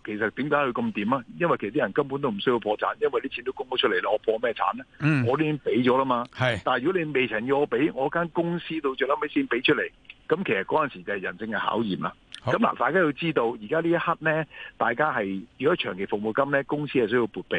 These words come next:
Speaker 1: 嘅，遣散費係唔需要撥備嘅。但係縱使你撥備咗喺間公司裏邊都好啦，如果你間公司突然之間緊急要錢要救命嘅話，嗰啲錢你撥備咗，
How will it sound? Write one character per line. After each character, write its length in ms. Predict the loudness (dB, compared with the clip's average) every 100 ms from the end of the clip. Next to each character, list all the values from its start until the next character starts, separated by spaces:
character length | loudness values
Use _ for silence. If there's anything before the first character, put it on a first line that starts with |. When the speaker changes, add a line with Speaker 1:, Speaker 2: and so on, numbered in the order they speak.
| -2
Speaker 1:
嘅， 160 | -4 -6 -8 -16 -10
遣 200 | 0 2 4
散 200 | 2 2
費 220 | 0 0
係 40 |
唔 40 | 0
需 100 | 0
要 80 |
撥 140 | 0 -2
備 100 | -2 -2
嘅。 140 | -4 -2
但 140 | 0
係 60 | 2
縱 180 | 0 0
使 100 | 2
你 80 | 2
撥 200 | 2 -4 -2
備 160 | -2
咗 160 | 0 0
喺 20 |
間 160 | 0 0
公 180 | -2 -4
司 100 | 0
裏 140 | 2
邊 140 | 0 0
都 80 | 0
好 120 | 0
啦， 120 | 0 -2 -4
如 100 | 2
果 80 | 4
你 60 | 4
間 120 | 0
公 100 | -2
司 100 | -2
突 100 | 0
然 80 | 0
之 40 | 0
間 100 | -2
緊 240 | -2 -2 0
急 260 | -2 -2
要 60 | -8
錢 200 | -6 -4
要 80 | -2
救 180 | 0 2
命 120 | 2 2
嘅 100 | 2
話， 180 | 0 0 -10 -2
嗰 140 | 0
啲 120 | 0 0
錢 100 | -2
你 60 |
撥 180 | 0 -2
備 160 | -2 0
咗， 240 | 2 0